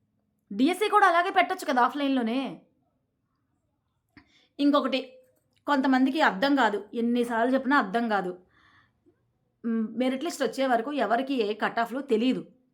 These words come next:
కట్ ఆఫ్ వచ్చి ఎవరిది ఎంతవరకు ఉంటుందో తెలీదు. అంచనా వేయడానికి నేనేమి దాంట్లోని సభ్యురాలి కాదు.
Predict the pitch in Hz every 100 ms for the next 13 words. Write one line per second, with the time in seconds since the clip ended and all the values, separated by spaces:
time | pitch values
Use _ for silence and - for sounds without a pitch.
0 | - 190 233 240 226 - 214 202 220 220
1 | 190 233 233 240 220 226 269 208 226 175
2 | - _ _ _ _ - 214 247 269 285
3 | 262 233 240 240 254 220 214 233 233 208
4 | 214 240 233 233 262 226 180 240 247 262
5 | 185 202